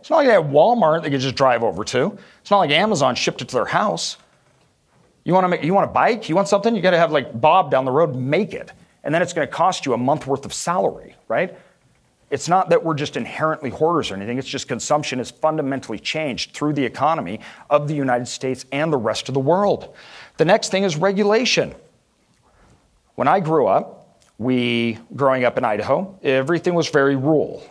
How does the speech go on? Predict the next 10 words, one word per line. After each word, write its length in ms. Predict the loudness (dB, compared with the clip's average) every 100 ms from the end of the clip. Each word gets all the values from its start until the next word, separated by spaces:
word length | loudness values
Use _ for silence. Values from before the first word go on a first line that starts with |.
| -14
I 40 |
spent 480 | -8 -2 -2 -2 -12 _
most 340 | 0 0 0 -2
of 60 |
my 400 | 0 2 2 -2 -6 -16 -20 -20
summers 600 | -8 -2 0 0 -4 -6 -8
on 120 | -4
our 80 | -4
family 320 | -2 -4 -4
farms 540 | -4 -2 -2 -4 -8